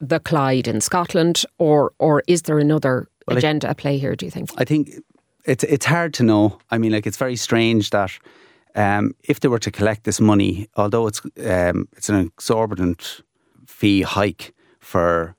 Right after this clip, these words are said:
Speaker 2: an individual or for a family living on a boat, uh, it's really a drop in the ocean, uh, to their budget, you know.
Speaker 1: But I suppose,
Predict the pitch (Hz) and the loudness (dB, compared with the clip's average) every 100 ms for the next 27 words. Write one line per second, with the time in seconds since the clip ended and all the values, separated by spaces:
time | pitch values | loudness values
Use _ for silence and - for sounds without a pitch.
0 | _ - 104 98 95 107 110 120 101 78 | _ -2 2 2 2 0 2 2 2 0
1 | 92 85 85 101 95 90 87 90 82 80 | -2 -2 0 2 2 2 0 0 0 0
2 | 92 104 120 - - _ _ _ _ 80 | 2 4 2 -2 -16 _ _ _ _ -4
3 | 80 85 - 117 95 82 82 - 98 92 | -2 -4 -4 -2 0 0 -2 -2 -2 -2
4 | - 80 80 82 85 92 95 95 92 82 | -2 -2 0 0 0 2 2 2 -2 -2
5 | - _ _ _ _ 87 85 80 82 - | -6 _ _ _ _ -4 -2 -2 -6 -10
6 | - 87 90 95 98 85 - - _ _ | -4 0 0 0 0 -2 -4 -14 _ _
7 | _ _ - - 87 92 107 104 - 320 | _ _ -10 -4 0 2 0 -2 -2 0
8 | 294 262 247 285 294 269 | 0 -2 -2 2 4 4